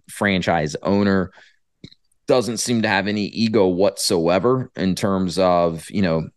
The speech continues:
everything he did playing professional football at a very high level.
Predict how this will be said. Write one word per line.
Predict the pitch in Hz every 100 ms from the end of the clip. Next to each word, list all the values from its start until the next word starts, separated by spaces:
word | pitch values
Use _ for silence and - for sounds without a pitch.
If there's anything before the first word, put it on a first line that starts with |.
| _
everything | 95 98 95 98 95
he | 85 92
did | 85 95 95 87 87 - _ -
playing | 110 101 92 90 87 71 _ _ _ _ _ _ _ -
professional | 104 120 101 - 92
football | - 85 90 87
at | 82
a |
very | 90 85
high | 80 98 95
level. | 82 80 85 92 147